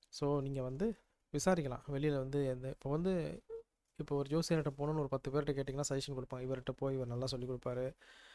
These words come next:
இவர் நல்லா ப்ரெடிக்ட் பண்ணுவாரு, இவர் சொன்னதெல்லாம் நடந்தது, அவர்கிட்ட போய் கேளுங்க, எனக்கு ஜோசியம் சொல்லிக் கொடுங்க" அப்படின்னு சொல்லிட்டு. இல்ல அவர் சொல்லிக் கொடுக்க மாட்டேன்னாருன்னா, அவர்கிட்ட வேற யாராவது உங்களோட தெரிஞ்சவங்க யாராவது நல்ல கிளாஸ் எடுக்கிறாங்கன்னா சொல்லுங்க, நான் கத்துக்கணும் அப்படின்னு சொல்லி அவங்கள்ட்ட கைடன்ஸ் கேளுங்க, கைட் பண்ணுவாங்க.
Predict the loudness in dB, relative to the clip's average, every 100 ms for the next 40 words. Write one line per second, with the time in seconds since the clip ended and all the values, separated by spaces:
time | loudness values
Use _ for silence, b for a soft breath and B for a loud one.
0 | B -4 -2 0 0 0 0 -2 -2 -2
1 | -2 -2 -4 -4 -2 -2 -2 -2 0 0
2 | -2 -4 -6 -6 -8 _ 2 2 4 0
3 | 0 -2 -2 -2 -6 -4 -2 -4 -6 -4
4 | -4 -4 -6 -8 -10 -14 -12 -14 -20 _
5 | -2 0 2 2 2 2 0 -2 -2 -2
6 | -2 -4 -2 0 2 2 2 2 4 4
7 | 4 2 2 2 0 -4 B B B -4
8 | -2 0 0 0 0 -2 -2 -2 -2 -2
9 | -2 -2 0 0 0 -2 -2 -2 -4 -6
10 | -8 -10 _ -8 -4 -2 0 0 0 2
11 | 2 2 2 0 -2 -4 -4 0 0 0
12 | -4 -4